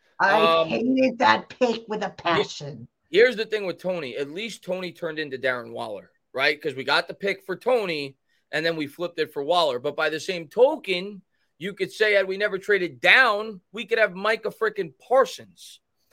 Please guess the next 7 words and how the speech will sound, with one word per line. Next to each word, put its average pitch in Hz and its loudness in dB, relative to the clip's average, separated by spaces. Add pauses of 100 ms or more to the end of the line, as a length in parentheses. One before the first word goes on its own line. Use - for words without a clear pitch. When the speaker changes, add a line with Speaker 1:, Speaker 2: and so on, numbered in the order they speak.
(240)
Speaker 2:
So, 220 2 (1500)
I 120 -12
don't 113 -12
know. 175 -6 (320)
<laughs> 311 -4 (260)
That's - 4
a, 240 4